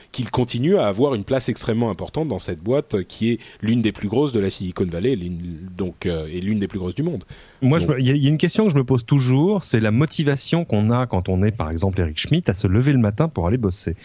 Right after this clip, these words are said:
Speaker 2: Parce qu'Eric Schmidt, il a combien ? Il a six, sept, huit, douze milliards de dollars d'actions Google, quelque chose comme ça.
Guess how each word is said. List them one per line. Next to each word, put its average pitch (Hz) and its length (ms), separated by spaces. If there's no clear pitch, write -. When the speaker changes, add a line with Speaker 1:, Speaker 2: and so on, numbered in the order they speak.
Speaker 2:
Parce - 140
qu'Eric 107 180
Schmidt, 165 300
il 98 60
a 90 40
combien ? 95 480
Il 85 160
a 78 140
six, - 300
sept, 117 380
huit, 107 340
douze 104 240
milliards 104 480
de 92 100
dollars 95 380
d'actions 85 280
Google, 92 200
quelque 101 240
chose 107 180
comme 120 160
ça. 180 260